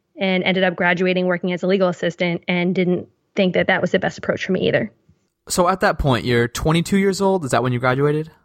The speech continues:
Speaker 1: Yes.
Speaker 2: So you're twenty-two years old, you're a legal assistant, and did a light bulb just flicker in your head saying, "I need to change, I need to do something different"? Or what was the catalyst that sprung you down a different path?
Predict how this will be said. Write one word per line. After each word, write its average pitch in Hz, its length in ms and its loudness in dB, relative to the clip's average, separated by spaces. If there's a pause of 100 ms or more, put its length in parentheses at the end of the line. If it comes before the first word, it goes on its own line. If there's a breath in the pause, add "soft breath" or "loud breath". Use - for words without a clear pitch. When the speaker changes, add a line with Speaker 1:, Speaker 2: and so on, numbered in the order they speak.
(180)
Speaker 1:
Yes. - 400 -2 (460)
Speaker 2:
So - 140 -2
you're 139 80 2
twenty-two 196 340 2
years 185 220 0
old, 139 280 2
you're 131 160 2
a 156 40 0
legal 131 280 0
assistant, 120 540 -2
and 120 340 -2
did 143 140 0
a 147 40 2
light 131 260 2
bulb 202 240 0
just 139 300 -2 (100)
flicker 165 280 0
in 160 60 0
your 139 120 0
head 135 200 2
saying, 120 340 0
"I 131 140 2
need 147 160 2
to 147 100 0
change, 135 380 0
I 127 60 2
need 135 160 0
to 139 80 4
do 143 120 2
something 131 320 -2
different"? 180 400 0
Or 127 240 2 (260 soft breath)
what 156 120 4
was 254 120 4
the 190 100 -2
catalyst 147 460 0
that 117 320 0
sprung 139 340 0
you 131 80 2
down 123 220 2
a 110 60 0
different 110 360 0
path? 107 400 -4